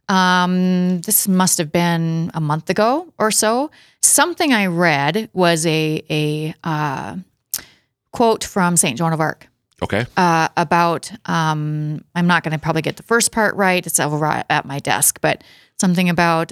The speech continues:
Speaker 1: "I am not afraid. Uh, I was born for this."
Speaker 2: Yep.
Speaker 1: And right now there's, uh, I'm kind of working, we're working through some things here in the Chancery as far as the communications department. So
Speaker 2: Right.
Speaker 1: I'm, I'm kinda discerning,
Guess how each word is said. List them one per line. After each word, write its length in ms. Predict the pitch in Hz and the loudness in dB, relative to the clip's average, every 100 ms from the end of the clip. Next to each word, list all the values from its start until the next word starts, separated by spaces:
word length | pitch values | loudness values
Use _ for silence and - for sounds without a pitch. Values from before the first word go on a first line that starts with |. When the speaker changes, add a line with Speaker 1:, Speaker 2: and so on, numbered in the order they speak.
| - | -2
Speaker 1:
"I 120 | 185 | 0
am 100 | 180 | 2
not 180 | 180 175 | 2 2
afraid. 720 | 165 - 170 165 156 156 147 _ _ _ _ | 0 0 2 2 0 -2 -4 _ _ _ _
Uh, 680 | 175 165 160 156 151 151 151 - _ _ _ _ 175 | 0 2 4 2 0 -2 -4 -8 _ _ _ _ 0
I 120 | 180 | 2
was 160 | 165 | 2
born 340 | 147 165 170 160 | 0 2 2 0
for 200 | - 127 | -2 -2
this." 440 | - - - - - _ | 0 0 2 0 -4 _
Speaker 2:
Yep. 220 | 90 117 _ - - _ _ - | -4 -4 _ -20 -20 _ _ 0
Speaker 1:
And 460 | 190 185 180 175 - | 2 4 2 0 0
right 220 | 190 175 175 | 2 2 2
now 400 | 214 214 190 175 | 2 2 2 2
there's, 340 | 170 170 151 | 2 2 -2
uh, 380 | - 165 156 151 | 0 0 0 -2
I'm 180 | - 165 | -4 -6
kind 280 | 151 - 175 | -4 -2 -2
of 160 | 151 156 | -2 -6
working, 440 | 160 185 175 170 143 - | -2 0 0 -4 -2 -2
we're 100 | 170 | 0
working 320 | 170 151 165 | 0 -2 -2
through 160 | 175 | 0
some 180 | 156 160 | 0 -2
things 240 | 156 165 135 | -2 -2 0
here 100 | 170 | -2
in 60 | |
the 60 | 156 | -4
Chancery 400 | - 165 160 151 | -2 -2 0 -2
as 100 | 151 | -2
far 140 | - 156 | 0 -2
as 80 | 156 | -2
the 60 | |
communications 580 | - 156 151 175 165 170 | -4 -6 -2 -2 0 -2
department. 540 | 170 180 165 151 143 - | -2 0 0 0 -2 0
So 280 | 185 160 156 - | 0 -2 -2 -2
Speaker 2:
Right. 200 | 190 - | -2 0
Speaker 1:
I'm, 400 | 175 180 170 165 | 0 0 0 -2
I'm 300 | - 175 175 | 0 0 0
kinda 260 | - 190 180 | -2 0 0
discerning, 800 | 170 165 208 190 185 175 175 170 | 2 2 2 2 0 0 0 -2